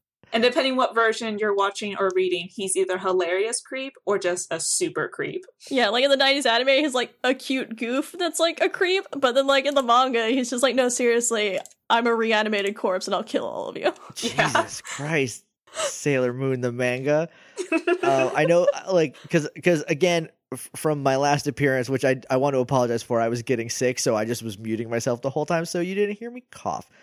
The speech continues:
Speaker 3: Um, but I, uh, I mostly know Sailor Moon from listening to Sailor Business, so,
Speaker 1: <laughs>
Speaker 3: um, that's how I got most of it. Uh, and, and from, for,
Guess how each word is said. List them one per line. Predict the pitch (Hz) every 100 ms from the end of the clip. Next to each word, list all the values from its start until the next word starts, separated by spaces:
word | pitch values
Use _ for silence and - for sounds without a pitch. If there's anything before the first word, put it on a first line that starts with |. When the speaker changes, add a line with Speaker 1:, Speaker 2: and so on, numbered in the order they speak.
| _ -
Speaker 3:
Um, | - 127 120 117 -
but | 123 160 147 - _ -
I, | 131 131 127
uh, | 120 117 113 120
I | 151 185 190 190 _ _ _ _ - - -
mostly | 175 220 269 285 370 330 349 320
know | 302 285
Sailor | - 269 247 233
Moon | 233 214
from | 214 190
listening | 185 170 170 170
to | 156
Sailor | 151 160 151 156
Business, | 180 240 294
so, | - - 311 - 320 147
Speaker 1:
<laughs> | 135
Speaker 3:
um, | 143 135 131 123
that's | 127 160
how | 165
I | 135 135
got | 120
most | 131 139 139
of | 135
it. | 127 120
Uh, | 139 131 123 123
and, | 123 135 -
and | 160 151 135
from, | 147 139 135
for, | 98 135 123